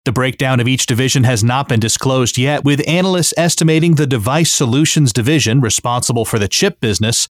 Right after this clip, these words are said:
suffered losses between two point three billion dollars and three point eight billion dollars in Q two.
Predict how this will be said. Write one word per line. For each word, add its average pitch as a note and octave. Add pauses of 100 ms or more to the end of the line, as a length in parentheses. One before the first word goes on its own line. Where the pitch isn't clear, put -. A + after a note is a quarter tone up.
(120)
suffered A#2+
losses B2+
between A#2
two C#3
point B2+
three B2
billion A#2+
dollars A#2
and B2+
three B2
point A#2+
eight D3+
billion A#2
dollars G#2+
in D#3+
Q F#2+
two. A2+